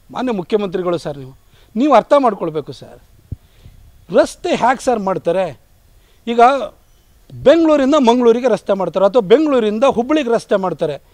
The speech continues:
ಹುಬ್ಳಿಗೆ ಹೋಗ್ಬೇಕಾದ್ರೆ ಮಧ್ಯದಲ್ಲಿ ತುಮಕೂರು ಬರುತ್ತೆ, ಚಿತ್ರದುರ್ಗನೂ ಬರುತ್ತೆ, ದಾವಣಗೆರೆನೂ ಬರುತ್ತೆ, ಹಾವೇರಿನೂ ಬರುತ್ತೆ.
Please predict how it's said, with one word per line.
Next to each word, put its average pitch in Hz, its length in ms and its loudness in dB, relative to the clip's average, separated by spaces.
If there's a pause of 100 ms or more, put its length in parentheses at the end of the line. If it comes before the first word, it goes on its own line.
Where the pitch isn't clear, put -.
(240)
ಹುಬ್ಳಿಗೆ 311 380 4
ಹೋಗ್ಬೇಕಾದ್ರೆ 240 440 2
ಮಧ್ಯದಲ್ಲಿ 214 380 0
ತುಮಕೂರು 202 440 -8
ಬರುತ್ತೆ, 147 520 -6
ಚಿತ್ರದುರ್ಗನೂ 196 680 -6
ಬರುತ್ತೆ, 151 480 -8
ದಾವಣಗೆರೆನೂ 170 640 -8
ಬರುತ್ತೆ, 151 440 -6
ಹಾವೇರಿನೂ 151 600 -6
ಬರುತ್ತೆ. 165 460 -8